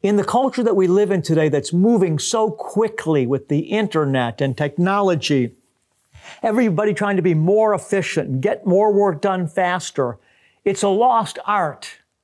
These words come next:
to wait on God. But the Bible says, "Be still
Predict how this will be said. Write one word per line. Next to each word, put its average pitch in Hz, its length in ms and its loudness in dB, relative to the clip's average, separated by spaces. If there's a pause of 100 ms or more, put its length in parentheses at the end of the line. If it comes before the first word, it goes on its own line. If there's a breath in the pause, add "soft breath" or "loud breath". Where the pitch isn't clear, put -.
(320)
to 165 100 -2
wait 165 300 2
on 131 240 -2
God. 110 400 -8 (960)
But 180 140 0
the 202 80 0
Bible 247 280 0
says, 151 300 0
"Be 240 400 0
still 117 880 -2